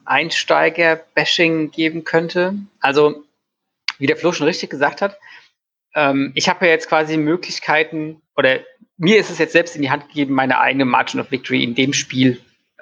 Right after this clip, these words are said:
zu verbessern. Das heißt, ähm, wenn ich möglichst aggressiv spiele und versuche, möglichst viele Punkte zu erreichen, ist es natürlich für mein Gesamtergebnis im Turnier besser. Das bedeutet natürlich,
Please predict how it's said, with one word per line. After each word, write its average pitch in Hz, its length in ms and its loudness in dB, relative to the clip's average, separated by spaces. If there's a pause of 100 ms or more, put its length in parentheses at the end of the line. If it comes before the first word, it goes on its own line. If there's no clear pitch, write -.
zu - 100 -6
verbessern. 117 500 -2 (600)
Das 135 140 0
heißt, 165 460 0 (240)
ähm, 139 640 -2
wenn 143 240 0
ich - 360 -2 (240)
möglichst 185 680 2
aggressiv 151 480 -2
spiele 220 540 2
und 151 140 -4
versuche, 147 340 0
möglichst 151 460 4
viele 139 160 0
Punkte 165 340 -2
zu 127 140 0
erreichen, 139 420 0
ist 143 120 -8
es 143 80 -4
natürlich 135 360 -2
für - 80 2
mein 123 180 2
Gesamtergebnis 127 680 -2
im 123 320 0
Turnier 123 320 0
besser. 120 320 -4 (580)
Das 147 180 0
bedeutet 165 360 0
natürlich, 180 520 -2